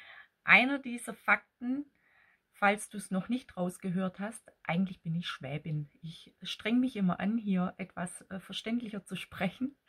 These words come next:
aber so das ganze Schwäbische kann ich dann doch nicht verstecken, gell? Und ich lebe im Badischen, in Ettlingen bei Karlsruhe. Ich hab die Einreisegenehmigung bekommen und sogar eine Aufenthaltsgenehmigung gekriegt.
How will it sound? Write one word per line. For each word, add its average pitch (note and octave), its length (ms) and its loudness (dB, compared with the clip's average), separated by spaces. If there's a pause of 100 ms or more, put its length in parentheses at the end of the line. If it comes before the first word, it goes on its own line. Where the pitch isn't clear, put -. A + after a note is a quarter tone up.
(360)
aber G3+ 160 2
so G#3 140 -4
das - 120 -8
ganze A3 300 0
Schwäbische F#3+ 480 0
kann F#3+ 160 2
ich F#3 120 6
dann E3+ 140 4
doch E3+ 140 -4
nicht D3 160 -2
verstecken, - 480 -10
gell? F3+ 300 0 (720)
Und G3 340 8 (560)
ich G3 220 -4
lebe E3+ 380 0
im F3+ 360 8
Badischen, D3+ 680 -4 (240)
in F3 240 2
Ettlingen F3 460 2
bei F#3 120 -2
Karlsruhe. - 760 -8 (720)
Ich - 240 -10
hab - 240 -6
die - 180 -6
Einreisegenehmigung G#3 1300 -4
bekommen B3 420 -12 (480)
und G3 180 2
sogar F3 200 -2
eine D#3+ 200 -2
Aufenthaltsgenehmigung G#3 1300 -4
gekriegt. - 640 -16